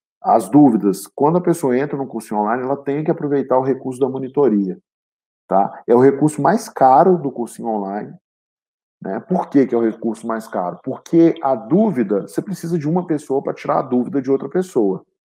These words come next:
Então, assim, só que tem um número de dúvidas máximo que um ser humano consegue tirar. Então, vamos supor,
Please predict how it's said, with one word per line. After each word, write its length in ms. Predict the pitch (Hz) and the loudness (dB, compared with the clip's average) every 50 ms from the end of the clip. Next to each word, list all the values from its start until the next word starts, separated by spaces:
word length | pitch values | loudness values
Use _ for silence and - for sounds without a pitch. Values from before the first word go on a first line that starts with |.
| _ _ _ _ _ _ _ _ _ _ _ _ _ _ _ _ _ _ _ _ _ _ - | _ _ _ _ _ _ _ _ _ _ _ _ _ _ _ _ _ _ _ _ _ _ -14
Então, 280 | 113 113 - 170 - 226 | -8 -2 0 2 2 2
assim, 420 | 196 180 - - 127 113 98 90 - | 0 -2 -4 -6 -6 -4 -6 -6 -6
só 180 | - - 123 | -2 -2 -2
que 100 | 127 - | -2 0
tem 100 | - - | -2 -2
um 100 | 185 190 | 0 2
número 260 | 185 175 180 185 196 196 | 2 2 4 4 2 2
de 100 | 190 214 | 2 -2
dúvidas 520 | 165 143 175 185 165 151 156 147 120 107 | 2 2 4 4 4 2 2 0 0 -2
máximo 960 | 107 104 98 98 95 101 104 120 135 160 175 165 - - 123 110 101 98 95 _ | -6 -8 -8 -8 -6 -4 -4 -4 -2 -4 -6 -8 -10 -10 -8 -6 -6 -8 -8 _
que 80 | - 113 | -10 -10
um 100 | 120 117 | -10 -6
ser 160 | - 135 131 | -4 -4 -2
humano 260 | 131 123 117 117 127 | -2 -2 -4 -6 -6
consegue 340 | - 127 120 - 135 127 123 | -8 -10 -6 -4 -6 -6 -6
tirar. 400 | - - - 151 139 120 107 101 | -8 -4 0 2 2 2 0 0
Então, 200 | 95 - 120 127 | -4 -4 -4 -2
vamos 220 | 127 139 151 147 - | -2 -4 -8 -8 -10
supor, 340 | 143 135 - 113 107 92 | -12 -8 -4 -4 -4 -4